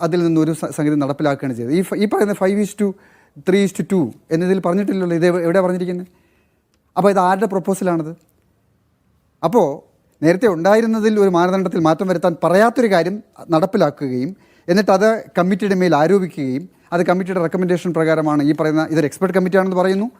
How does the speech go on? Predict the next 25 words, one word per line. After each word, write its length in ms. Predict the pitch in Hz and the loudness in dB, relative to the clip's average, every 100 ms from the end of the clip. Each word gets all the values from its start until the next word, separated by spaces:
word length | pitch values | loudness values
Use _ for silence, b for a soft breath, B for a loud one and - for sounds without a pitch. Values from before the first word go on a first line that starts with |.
| b b b | b b b
ആ 80 | 170 | 0
കമ്മിറ്റിയുടെ 640 | 175 175 170 180 170 147 - | 0 -2 -4 0 0 0 -6
റെക്കമെൻഡേഷൻ 500 | 139 196 190 180 190 | -4 0 0 0 0
പ്രകാരമാണെന്ന് 560 | 165 170 185 185 185 180 | 2 4 2 0 -2 0
പറയുന്നു, 340 | 185 185 214 b b b | 0 0 -4 b b b
അതാണിത് 440 | 170 190 190 175 156 | 2 2 2 -2 -2
നടപ്പിലാക്കുന്നത് 760 | 170 196 170 160 147 143 151 151 | -2 0 0 0 -4 -4 -4 -2
എന്ന് 180 | 165 156 | -2 0
പറയുന്നു. 320 | 131 107 110 _ _ _ 208 | -2 -6 -12 _ _ _ -2
ഇത്, 280 | 220 196 | -2 0
ഇതെല്ലാം 320 | 226 247 247 247 | 0 2 0 -2
സത്യവിരുദ്ധമായിട്ടുള്ള 760 | 190 - 254 202 202 190 170 147 | -6 -2 0 0 -2 -2 0 0
കാര്യങ്ങളാണ്. 340 | 139 131 127 | 0 -2 -2
ഇത് 120 | 165 | -2
വായിച്ചാൽ 320 | 160 160 151 | 0 -2 -2
നമുക്കത് 180 | 156 147 | -4 -4
മനസ്സിലാവും. 420 | 135 127 127 104 - b b b b b b | -4 -4 -6 -8 -10 b b b b b b
അപ്പോൾ 440 | 202 247 160 156 _ _ _ _ _ _ _ _ _ 190 | 0 2 2 -2 _ _ _ _ _ _ _ _ _ 2
ഇങ്ങനെ 200 | 262 240 | 4 4
ഇതാണ് 260 | 220 269 | 4 2
സ്ഥിതി 460 | 262 - - 226 247 | 0 -8 -2 0 2
എന്നിരിക്കെ, 440 | 240 208 208 196 | 2 2 2 2
ഇതാണ് 300 | 139 151 208 | 0 2 2
വസ്തുത 320 | 202 - 226 | 0 -2 2
എന്നിരിക്കെ, 580 | 220 190 170 156 147 104 | 2 2 -2 -4 -4 -8